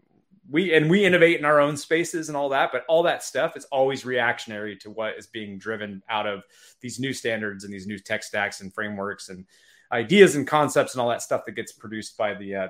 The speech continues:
the general development community. I guess why I'm saying that is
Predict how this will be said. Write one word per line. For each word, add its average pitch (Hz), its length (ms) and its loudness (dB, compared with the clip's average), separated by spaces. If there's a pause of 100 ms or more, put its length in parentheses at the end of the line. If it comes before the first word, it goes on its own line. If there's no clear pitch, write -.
the 120 60 -16
general 110 260 -6
development 110 460 -2
community. 98 400 -14 (720)
I 151 80 6
guess 175 180 8
why 165 160 10
I'm 127 80 4
saying 185 240 4
that 143 140 6
is 120 260 -2